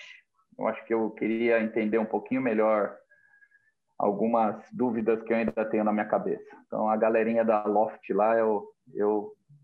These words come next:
se, se eu conseguisse uma oportunidade de um bate-papo, eu acho que tinha muita coisa a agregar.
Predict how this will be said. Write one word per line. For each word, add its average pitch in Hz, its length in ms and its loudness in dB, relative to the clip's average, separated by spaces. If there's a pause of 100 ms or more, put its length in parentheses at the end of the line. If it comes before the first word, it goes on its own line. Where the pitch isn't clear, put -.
(1300)
se, 113 180 -2
se - 120 -4
eu 113 60 0
conseguisse 131 500 -4
uma 135 100 0
oportunidade 113 680 0
de 107 80 -2
um 113 100 0
bate-papo, 113 920 -2 (360)
eu 107 60 2
acho - 160 -2
que - 80 -16
tinha 120 160 0
muita 135 280 0
coisa 110 680 0
a 107 140 2
agregar. 104 600 0